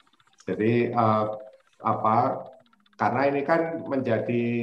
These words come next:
ya itu justru yang harus dipertimbangkan oleh kementerian asal gitu ya. Gitu, pada saat melakukan perubahan tusi. Gitu. Jadi kan itu risiko dari perubahan tusi juga ya.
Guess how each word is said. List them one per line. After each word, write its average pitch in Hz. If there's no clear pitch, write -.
ya 113
itu 131
justru 135
yang 131
harus 117
dipertimbangkan 123
oleh 131
kementerian 131
asal 131
gitu -
ya. 117
Gitu, 95
pada 101
saat 104
melakukan 104
perubahan 101
tusi. 104
Gitu. 87
Jadi 113
kan 113
itu 127
risiko 117
dari 98
perubahan 95
tusi 101
juga 110
ya. 85